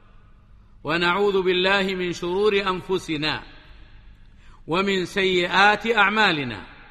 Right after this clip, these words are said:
من يهده الله فلا مضل له، ومن يضلل فلا هادي له، وأشهد أن لا إله إلا الله،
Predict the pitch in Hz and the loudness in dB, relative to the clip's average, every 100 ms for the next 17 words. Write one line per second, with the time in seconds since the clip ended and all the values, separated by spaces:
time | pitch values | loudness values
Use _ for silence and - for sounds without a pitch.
0 | - - - - - - - 175 208 233 | -20 -20 -20 -20 -20 -20 -8 -4 0 2
1 | 202 208 202 214 214 233 220 220 214 240 | 0 2 2 2 4 6 6 4 4 4
2 | 233 233 233 269 208 156 123 - - - | 4 0 -2 0 0 -2 -6 -14 -20 -20
3 | - - - - - - - - - - | -20 -20 -20 -20 -20 -20 -20 -20 -20 -20
4 | - - - - - - 165 233 233 226 | -20 -20 -20 -20 -20 -6 0 2 2 2
5 | 226 233 262 294 269 220 190 175 156 185 | 0 0 0 2 2 0 2 2 2 0
6 | 214 254 262 277 - - - - - - | 2 2 2 2 0 -8 -20 -20 -20 -20
7 | - - - - - - - 151 185 220 | -20 -20 -20 -20 -20 -20 -18 -6 0 0
8 | 214 190 190 196 185 185 185 196 190 185 | 0 -2 0 0 0 2 2 4 6 4
9 | 180 180 180 165 165 180 165 165 160 160 | 2 2 4 2 0 0 0 0 0 0
10 | 139 | 0